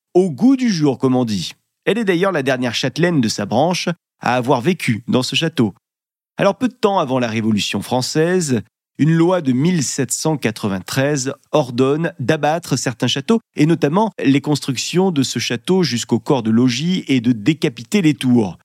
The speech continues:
Huisseries et bois sont donc enlevés, et la demeure est pillée, puis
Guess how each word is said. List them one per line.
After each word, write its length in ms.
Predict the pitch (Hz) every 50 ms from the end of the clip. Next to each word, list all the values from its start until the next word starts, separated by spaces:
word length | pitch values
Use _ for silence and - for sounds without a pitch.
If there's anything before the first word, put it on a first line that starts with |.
| _ _ _
Huisseries 640 | - 143 151 175 165 - - - - 190 190 180 - -
et 100 | 147 139
bois 340 | 120 117 123 139 143 131 123
sont 180 | - - 117
donc 280 | 113 113 110 101 - - - _
enlevés, 560 | 131 123 120 117 107 87 92 107 123 151 175 -
et 120 | - 185 226
la 100 | 240 233
demeure 440 | 208 214 175 143 135 135 156 143 135
est 60 | 127
pillée, 400 | 123 _ 131 123 113 110 131 165
puis 440 | 160 - 175 208 226 247 254 -